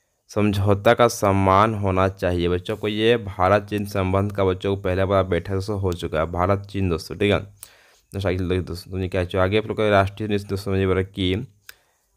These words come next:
केंद्रीय सूचना एवं प्रसारण मंत्री अश्विनी वैष्णव ने गुरुवार को भारत के पाँच सौवें सामुदायिक रेडियो स्टेशन अपना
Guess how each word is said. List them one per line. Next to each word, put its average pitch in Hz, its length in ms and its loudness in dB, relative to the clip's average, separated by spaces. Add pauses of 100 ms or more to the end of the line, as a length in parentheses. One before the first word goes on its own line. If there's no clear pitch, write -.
(280)
केंद्रीय 117 460 6
सूचना 110 500 2
एवं 110 220 6
प्रसारण 101 540 2
मंत्री 95 580 -2
अश्विनी 101 720 0
वैष्णव 101 560 2
ने 92 280 4 (300)
गुरुवार 101 720 4 (200)
को 95 200 -2
भारत 98 720 0
के 110 120 0
पाँच 101 420 0
सौवें 98 1080 -2 (460)
सामुदायिक 107 680 4
रेडियो 101 680 2
स्टेशन 101 600 -2
अपना 104 460 0